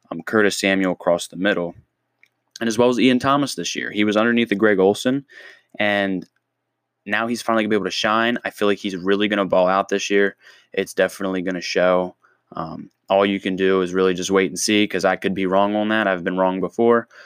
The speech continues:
but I really think Ian Thomas has a good year this year, especially with the weapons around him able to take the top off.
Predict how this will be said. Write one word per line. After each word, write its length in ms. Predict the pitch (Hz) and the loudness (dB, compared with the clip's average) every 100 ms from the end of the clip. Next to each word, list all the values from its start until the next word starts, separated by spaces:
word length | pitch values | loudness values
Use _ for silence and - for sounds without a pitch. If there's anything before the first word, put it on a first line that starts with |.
| - _ _ | -20 _ _
but 260 | 98 92 87 | 2 2 2
I 100 | 95 | -2
really 360 | 92 101 104 101 | 0 2 2 2
think 240 | 95 87 | -2 -4
Ian 160 | 95 92 | -6 0
Thomas 260 | 95 92 | -2 -2
has 140 | 87 82 | -8 -10
a 40 | |
good 280 | 80 101 95 | 0 0 4
year 160 | 95 | 2
this 200 | 92 90 | 2 0
year, 180 | 95 90 | 0 0
especially 420 | 87 - 120 - | -2 0 -2 0
with 140 | 113 - | -2 0
the 80 | 95 | 0
weapons 280 | 95 92 | 0 -2
around 280 | 82 92 92 | -2 0 0
him 100 | 92 | -2
able 180 | 80 87 | -4 -6
to 80 | 87 | -6
take 300 | - 107 - | -2 -4 -4
the 80 | - | -8
top 320 | 95 90 - | -2 0 4
off. 240 | 87 87 | 4 4